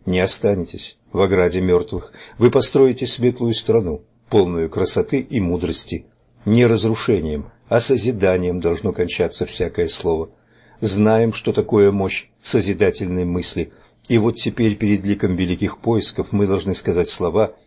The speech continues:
идущие из источника самого лучшего: «Оставьте все предрассудки, мыслите свободно, а всё помысленное во имя красоты и мудрости будет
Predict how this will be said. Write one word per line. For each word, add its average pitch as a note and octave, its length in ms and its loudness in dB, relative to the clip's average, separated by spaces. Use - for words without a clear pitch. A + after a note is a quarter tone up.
идущие A2+ 580 0
из G2 240 -2
источника G2+ 640 -2
самого F2 440 0
лучшего: E2+ 520 -2
«Оставьте A2+ 840 0
все F#2+ 320 -2
предрассудки, E2+ 880 -6
мыслите C3+ 560 2
свободно, D#2 580 -4
а A#2+ 120 6
всё - 260 4
помысленное G#2 720 2
во F#2+ 120 2
имя F2+ 180 -2
красоты F#2 500 -2
и F2+ 40 0
мудрости - 480 -4
будет G#2+ 380 -4